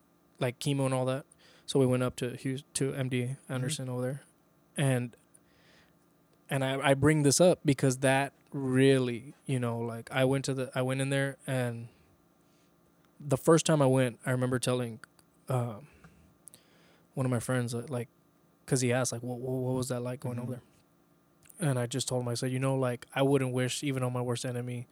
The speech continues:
Speaker 1: what a lot of these people are going through. I would never wish that on anybody." And I got to, it's a lot of waiting, you know,
Speaker 2: Right.
Speaker 1: like,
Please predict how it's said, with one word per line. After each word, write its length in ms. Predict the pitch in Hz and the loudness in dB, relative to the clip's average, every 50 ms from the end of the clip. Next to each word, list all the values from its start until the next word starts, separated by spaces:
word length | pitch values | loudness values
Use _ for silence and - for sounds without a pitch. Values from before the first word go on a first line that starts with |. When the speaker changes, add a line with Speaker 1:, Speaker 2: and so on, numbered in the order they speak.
| _ _ _ _ - - - _ _ | _ _ _ _ -20 -20 -20 _ _
Speaker 1:
what 140 | - 139 131 | 0 2 4
a 40 | 127 | 4
lot 140 | 120 117 117 | 4 4 2
of 40 | 120 | 0
these 80 | 117 113 | -2 -2
people 240 | - 123 120 120 120 | -4 -6 -4 -4 -6
are 60 | 120 | -4
going 200 | 117 117 117 117 | -6 -6 -6 -6
through. 140 | 123 123 120 | -6 -4 -4
I 40 | |
would 100 | 123 123 | -2 -4
never 160 | 123 120 120 120 | -4 -4 -4 -6
wish 160 | 120 117 - | -6 -6 -6
that 140 | - 120 120 | -8 -8 -8
on 100 | 120 123 | -8 -8
anybody." 420 | 120 120 117 113 113 117 123 143 - _ _ _ - - _ _ _ _ _ _ _ _ _ _ _ - | -8 -8 -8 -10 -10 -12 -12 -16 -16 _ _ _ -20 -20 _ _ _ _ _ _ _ _ _ _ _ 0
And 480 | 147 135 127 123 120 113 110 113 - _ _ _ _ _ _ _ _ _ _ _ _ _ _ _ _ _ _ _ _ _ - _ - | 2 2 4 2 0 -2 -4 -8 -12 _ _ _ _ _ _ _ _ _ _ _ _ _ _ _ _ _ _ _ _ _ -20 _ -2
I 100 | - 139 | -2 2
got 200 | 131 143 143 - | 2 2 2 2
to, 380 | - 147 131 127 123 113 110 - - | 2 0 0 0 -2 -4 -6 -6 -6
it's 140 | 135 - | -2 0
a 40 | 151 | 2
lot 140 | 147 139 143 | 2 4 4
of 60 | 131 | 4
waiting, 420 | 127 127 131 131 127 120 117 120 - - - - - - - | 4 4 2 2 0 -2 -6 -10 -12 -16 -20 -20 -20 -14 -6
you 140 | - 139 131 | -4 -2 0
know, 280 | 127 120 120 120 123 - - - | 0 -2 -2 -4 -8 -10 -8 -6
Speaker 2:
Right. 120 | - 123 | -4 -4
Speaker 1:
like, 100 | 120 - | -4 -6